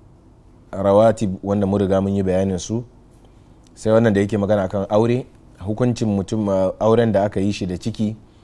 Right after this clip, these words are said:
alhali kuma shi wannan wanda ya aure ta shi ne mata ciki. Wannan aure ne wanda yake na banza,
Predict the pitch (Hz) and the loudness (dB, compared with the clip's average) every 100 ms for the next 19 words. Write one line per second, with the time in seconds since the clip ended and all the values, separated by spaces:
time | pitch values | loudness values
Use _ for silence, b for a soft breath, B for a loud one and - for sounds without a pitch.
0 | B B B B - 95 98 107 110 110 | B B B B -8 -2 0 2 0 -2
1 | 113 113 110 110 - - 117 117 117 101 | 2 4 4 2 -2 -4 -2 0 0 0
2 | 107 107 101 95 92 98 95 92 101 98 | 0 0 -2 -2 -2 -2 -4 -8 -6 -4
3 | 90 90 82 - - 98 139 123 127 131 | -4 -6 -10 -14 -12 -6 -2 0 2 2
4 | 120 110 101 90 90 92 104 104 110 | 2 0 0 -2 -4 -2 -2 0 -2